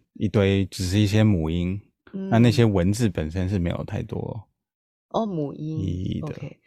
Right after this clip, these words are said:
Speaker 1: 对。
Speaker 2: 我一直都很想要用母音这样，然后来写歌，
Speaker 1: 嗯。
Speaker 2: 但我还是做不到，因为
Speaker 1: 嗯。
Speaker 2: 母音对我来说是没有画面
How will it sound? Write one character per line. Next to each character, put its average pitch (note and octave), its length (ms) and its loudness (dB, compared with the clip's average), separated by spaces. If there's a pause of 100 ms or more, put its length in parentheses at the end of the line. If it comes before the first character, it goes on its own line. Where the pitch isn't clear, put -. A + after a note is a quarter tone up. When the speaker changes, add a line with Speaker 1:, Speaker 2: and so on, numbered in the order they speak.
(220)
Speaker 1:
对。 - 200 -8 (300)
Speaker 2:
我 B3 100 4
一 D4 80 6
直 G#4 160 2
都 G#4 140 4
很 A3 240 -2
想 C#3+ 320 -4
要 E3 140 -2
用 F#3 160 0
母 C#3 340 -6
音 D#3 300 -6
这 E3+ 100 -6
样， C3+ 140 -4
然 C3 120 -6
后 C3+ 140 -8
来 B2+ 180 -6
写 - 360 -14
歌， C#3+ 220 -6 (220)
Speaker 1:
嗯。 F#2 240 -2
Speaker 2:
但 G3 140 2
我 C#3+ 80 -4
还 C#3 140 -6
是 C#3+ 120 -10
做 C#3 160 -10
不 - 140 -14
到， - 180 -10 (380)
因 D#4+ 140 2
为 F4 80 8
Speaker 1:
嗯。 A#3+ 40 2
Speaker 2:
母 E3 160 0
音 G#3 280 -4
对 G#3+ 100 0
我 D3+ 100 2
来 C3+ 160 0
说 E3+ 140 -2
是 E3 100 -6
没 D3 120 -2
有 B2+ 100 -8
画 C3 220 -6
面 C3+ 180 -12